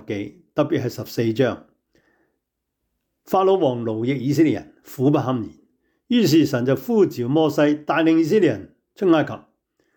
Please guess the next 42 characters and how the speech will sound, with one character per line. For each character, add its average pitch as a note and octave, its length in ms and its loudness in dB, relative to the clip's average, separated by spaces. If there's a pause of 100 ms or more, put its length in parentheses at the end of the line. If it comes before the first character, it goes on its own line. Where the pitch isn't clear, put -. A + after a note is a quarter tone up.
(160)
單 A#3 200 0
係 C#3+ 140 4
男 A2 360 -2
丁 D#3+ 320 0
就 A#2+ 120 -6
有 A2+ 160 -2
六 B2+ 180 -2
十 D3+ 120 -2
萬 G#2+ 240 -8
人， F#2+ 200 -16 (500)
所 E3 180 0
以 E3+ 80 4
估 D3+ 220 -4
計 C#3 180 0
最 C#3 160 0
多 D3 100 2
人 A#2 120 -2
有 A2+ 100 -6
百 A#2+ 280 -6
幾、 B2 200 -2
二 G#2+ 40 -4
百 G#2+ 180 -6
萬 F#2 100 -10
人。 F2 120 -20 (1300)
喺 A#3 180 0
嗰 F3+ 240 0
啲 A3 200 0
嘅 D#3+ 580 -2
以 D3 140 -6
色 A#3+ 140 -4
列 F#3 160 4
人 G2+ 180 -4
出 G#3+ 120 -6 (140)
埃 G3+ 240 0
及 - 40 -12
嘅 B2 260 -2
時 - 220 -8
候， - 300 -18 (1600)
佢 F3+ 140 2
離 B2 240 2
開 E3 220 -2
啦， C#3 240 -8